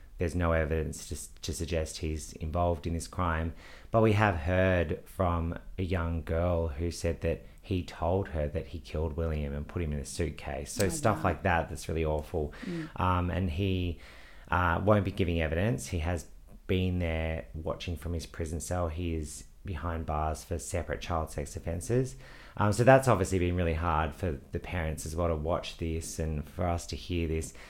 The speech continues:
Speaker 1: I mean, the other thing is you don't know what's true and what's not when
Speaker 2: Mm.
Speaker 1: you're hearing these different accounts. So, um, at this stage, it's still, you know, no one really knows who is the main suspect or
Speaker 2: Mm.
Speaker 1: anything like that. It's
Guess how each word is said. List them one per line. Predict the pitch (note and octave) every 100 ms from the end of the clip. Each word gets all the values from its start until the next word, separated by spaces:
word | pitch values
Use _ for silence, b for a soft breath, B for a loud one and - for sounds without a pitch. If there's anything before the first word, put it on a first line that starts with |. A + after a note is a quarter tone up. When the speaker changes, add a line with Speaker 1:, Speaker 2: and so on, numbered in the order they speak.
| B -
Speaker 1:
I |
mean, | G#2 F#2+ F2 F2 -
the | A2
other | G2+ G2
thing | - F2+
is | E2 D#2 F2
you |
don't | F2+ D#2+
know | D#2
what's | D#2 E2 -
true | - - E2+
and | E2 D#2+
what's | C#2 -
not | E2 D#2+ E2+ D2
when | E2+ D#2
Speaker 2:
Mm. |
Speaker 1:
you're | D2+
hearing | E2+ E2
these | D#2+ D2+
different | D#2+ F2 D#2+
accounts. | - D#2+ D2+ C2+
So, | - - E2+ D#2+ B B B B
um, | - F2 E2+ E2 D#2 - - - - - -
at | G2
this | G2
stage, | - G2 E2 D#2+
it's | E2+ -
still, | - E2+ D#2+ D#2 D#2+ - - -
you | F2 E2
know, | D#2 D2+ F2+
no | F#2 F2+ F2
one | E2
really | E2 D#2+
knows | D#2+ D#2 D#2 D2+ D2 - - - - B B B B - -
who | F2 E2+ D#2+ D#2+
is | C#2 D2+
the | -
main | D#2 D#2 D#2+
suspect | D2+ D#2+ D2+ - D2+ C#2 F2+
or |
Speaker 2:
Mm. | D#2+
Speaker 1:
anything | D#2+ D2 E2+ D#2
like | D2 -
that. | D#2+ D2+
It's | - -